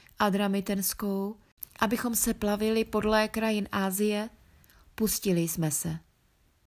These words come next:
A přeplavivše se přes moře Cilické a Pamfilické, přišli jsme do Myry, města Licického.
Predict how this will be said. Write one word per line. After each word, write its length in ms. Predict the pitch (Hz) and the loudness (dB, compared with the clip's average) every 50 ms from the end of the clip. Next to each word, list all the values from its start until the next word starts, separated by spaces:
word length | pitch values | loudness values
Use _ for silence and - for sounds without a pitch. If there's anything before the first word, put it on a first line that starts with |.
| _ _ _ - - | _ _ _ -8 -4
A 100 | - 208 | -4 -4
přeplavivše 920 | - - - 240 240 - 254 254 247 220 220 208 - - - - 202 190 | -2 -2 -2 -2 -2 0 0 0 2 2 0 0 0 -2 -4 -2 -2 -2
se 240 | 180 - - 196 185 | -2 0 -2 -2 -4
přes 360 | - - - 220 208 196 214 | -4 -2 -2 -2 0 0 -2
moře 380 | 214 208 208 190 196 185 180 180 | -2 -2 -2 0 0 0 0 -2
Cilické 720 | - - 226 220 214 196 196 - - - 175 175 175 175 180 - - - - - - - - | -2 -2 -2 -2 -2 -2 -4 -6 -2 0 0 2 0 0 -2 -6 -14 -20 -20 -20 -20 -8 -2
a 120 | - 196 185 | 0 0 0
Pamfilické, 1120 | 185 - 214 214 214 220 220 - 254 233 202 180 180 - - - 180 170 165 165 175 180 185 - _ _ _ _ - - - - - | 0 2 2 2 2 0 -4 -4 -2 0 0 0 -2 -2 -4 -2 -2 -2 0 0 -2 -4 -6 -10 _ _ _ _ -20 -20 -20 -10 -4
přišli 460 | - - 247 220 - 240 233 233 226 | 0 0 2 2 2 0 0 0 0
jsme 260 | 233 - 233 233 233 | 0 -2 0 0 0
do 140 | 202 220 214 | 0 0 0
Myry, 400 | 196 190 175 175 165 160 175 180 - - - - - _ _ - - - - | 2 0 2 2 0 -2 -4 -6 -10 -16 -20 -20 -20 _ _ -20 -20 -12 -4
města 460 | 202 208 226 226 214 - - 240 226 | 0 2 2 2 0 0 -2 -2 0
Licického. 960 | 220 214 208 190 - 185 180 - - - 175 160 160 160 160 160 160 160 175 | 0 0 -2 -2 -2 -4 -4 -4 -6 -4 -4 -4 -2 -4 -4 -4 -4 -6 -6